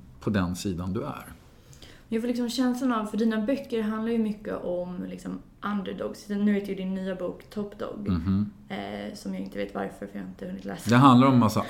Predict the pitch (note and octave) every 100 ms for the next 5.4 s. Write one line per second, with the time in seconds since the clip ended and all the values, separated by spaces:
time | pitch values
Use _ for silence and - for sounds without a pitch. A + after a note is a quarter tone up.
0 | A2+ A2 G2+ F2+ - G2 G2 F#2+ A2 -
1 | G2+ - - D#2 C#4+ G#3+ G2+ G3+ G3+ F#3
2 | - - - - - - A3 G#3+ G#3+ B3
3 | A#3+ C#4 C4 G#3+ G3+ G#3+ G#3 G#3+ G3 G3
4 | G3+ A3 A#3 A3+ G#3 F#3+ F#3+ G#3 G3+ F#3+
5 | F#3 - - -